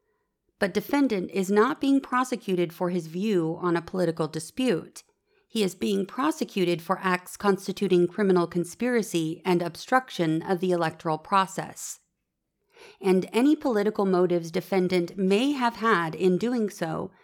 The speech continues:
do not insulate his conduct from prosecution. The indictment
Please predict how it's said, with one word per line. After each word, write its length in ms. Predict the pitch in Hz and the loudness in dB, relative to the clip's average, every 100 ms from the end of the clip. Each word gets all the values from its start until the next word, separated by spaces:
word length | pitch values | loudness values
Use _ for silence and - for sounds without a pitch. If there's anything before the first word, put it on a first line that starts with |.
| - _ - | -20 _ 0
do 160 | 196 | 4
not 320 | 190 208 233 | 6 4 2
insulate 480 | 220 208 - 175 165 | 0 0 0 0 0
his 180 | 165 180 | -2 -6
conduct 560 | - 208 202 165 156 - | 0 2 2 0 -4 -4
from 200 | 175 170 | -2 -2
prosecution. 920 | 151 151 160 - 226 - 165 - 190 _ _ _ _ _ _ _ _ _ _ _ _ _ | -4 -6 -8 -6 -6 -6 -10 -10 -14 _ _ _ _ _ _ _ _ _ _ _ _ _
The 180 | 180 196 | 0 4
indictment 720 | 180 185 226 226 180 165 170 | 4 6 4 2 -2 -2 -4